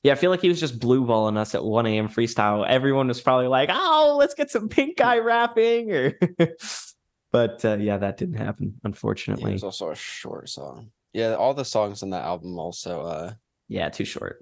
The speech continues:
Speaker 1: Yeah.
Speaker 2: they were pretty short.
Speaker 1: Yeah, half-baked.
Speaker 2: Didn't really go anywhere.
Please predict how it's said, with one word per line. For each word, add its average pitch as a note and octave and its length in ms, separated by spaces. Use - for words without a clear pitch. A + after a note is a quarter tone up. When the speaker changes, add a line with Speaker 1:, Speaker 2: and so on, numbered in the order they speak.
Speaker 1:
Yeah. - 100
Speaker 2:
they D#2 120
were C2+ 120
pretty - 240
short. - 300
Speaker 1:
Yeah, G#2 220
half-baked. A#2 540
Speaker 2:
Didn't A#2 160
really G#2 220
go G2 160
anywhere. F2+ 460